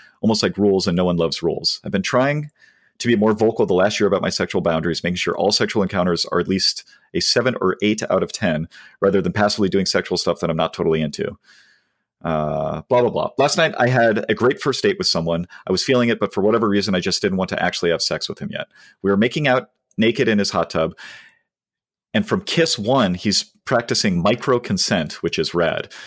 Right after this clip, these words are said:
He asked me before kissing me, before touching my boobs, then my pussy, then before actually putting his fingers inside me. Things are getting hot, but I realized I still wasn't totally sure I wanted to have sex with him. So instead of just saying yes, because,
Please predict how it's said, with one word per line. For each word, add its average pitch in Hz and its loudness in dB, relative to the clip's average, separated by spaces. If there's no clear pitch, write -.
He 123 2
asked 123 0
me 160 0
before 135 0
kissing 123 -2
me, 107 2
before 104 0
touching 113 -2
my 110 2
boobs, 95 2
then 101 0
my 104 2
pussy, 90 -2
then 110 2
before 107 0
actually 123 0
putting 120 -2
his 113 -2
fingers 104 0
inside 90 0
me. 87 -2
Things 131 0
are 135 0
getting 120 2
hot, 107 0
but - 2
I - 4
realized 131 4
I 117 2
still 143 2
wasn't 123 0
totally 139 2
sure 101 2
I 92 2
wanted 95 0
to 104 -2
have 90 0
sex 87 0
with - -6
him. - -4
So - -4
instead 117 2
of 120 -2
just 107 0
saying 98 2
yes, 87 2
because, - -4